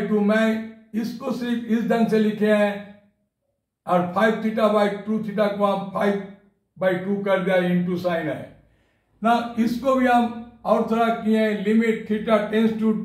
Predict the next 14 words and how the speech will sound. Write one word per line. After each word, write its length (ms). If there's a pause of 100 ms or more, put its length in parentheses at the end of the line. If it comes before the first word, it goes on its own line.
(420)
zero 520 (200)
sine 320
five 280
theta 360
by 240
five 280
theta 520 (460)
divided 460
by 180
limit 540
theta 500 (800)
tends 260
to 140
zero 500